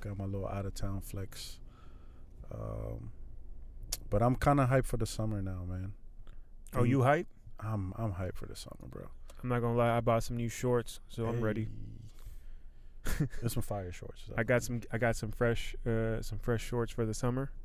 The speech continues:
Speaker 1: Yeah.
Speaker 2: Um, but yeah, man, that's pretty much been, like, the whole thing. And I'm, I, I'll level with you guys, man. I've been, like, super overwhelmed in a, in a,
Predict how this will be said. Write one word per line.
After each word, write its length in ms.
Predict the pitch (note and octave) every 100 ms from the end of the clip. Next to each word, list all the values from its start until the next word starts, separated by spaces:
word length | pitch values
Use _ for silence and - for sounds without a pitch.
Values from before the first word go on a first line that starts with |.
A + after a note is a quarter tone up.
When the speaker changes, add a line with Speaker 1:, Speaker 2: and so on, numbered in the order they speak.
| -
Speaker 1:
Yeah. 340 | G#2 F#2+ F#2+ F#2 F#2 - - - - -
Speaker 2:
Um, 500 | A#2+ A#2 A2 G#2 A2 -
but 100 | - C3+
yeah, 200 | C3+ A#2
man, 180 | A#2+
that's 160 | B2 D#3+
pretty 200 | - A3+
much 260 | G#3 F#3 D#3
been, 220 | D#3 D3+
like, 200 | C3 A2+
the 120 | A#2
whole 240 | B2 C3+
thing. 240 | B2+ C#3 B2+
And 80 | C3
I'm, 100 | D3
I, 280 | C#3 C3+ -
I'll 180 | D3+ D3
level 320 | C3+ C3+ C3
with 140 | A#2+
you 100 | C3
guys, 280 | B2 C3+ B2+
man. 180 | B2+ B2
I've 140 | B2+
been, 180 | C#3 C3
like, 260 | A#2+ G#2+ G2+ - - -
super 400 | - C#3 B2+ B2+
overwhelmed 640 | B2 A#2 G#2+ A#2+ B2 A#2 - - - - - - - - -
in 140 | A#2
a, 100 | G#2+ -
in 140 | A#2+
a, 280 | A2 G2+